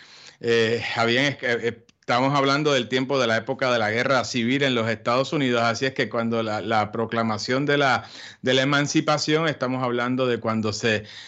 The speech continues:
se declaró que aquellos esclavos podrían, eh, servir en, en, en las Fuerzas Armadas, por lo tanto se les dio la libertad a muchísimos de ellos.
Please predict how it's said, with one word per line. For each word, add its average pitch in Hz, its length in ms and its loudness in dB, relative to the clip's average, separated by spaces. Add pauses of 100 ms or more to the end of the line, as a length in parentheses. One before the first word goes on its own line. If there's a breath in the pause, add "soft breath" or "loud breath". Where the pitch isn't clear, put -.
(140)
se 131 260 0
declaró 123 540 2
que 127 80 2
aquellos 123 420 0
esclavos 120 580 0
podrían, 113 680 0
eh, 110 160 0
servir 117 480 2
en, 113 220 0
en, 110 240 -2
en 107 80 0
las 107 120 0
Fuerzas 117 300 -2
Armadas, 139 360 2
por 123 120 -2
lo 113 100 0
tanto 123 260 -2
se 113 140 -2
les 107 220 0
dio 120 240 2
la 123 160 2
libertad 110 560 0
a 110 60 0
muchísimos 110 640 -2
de 95 200 -4
ellos. - 380 -14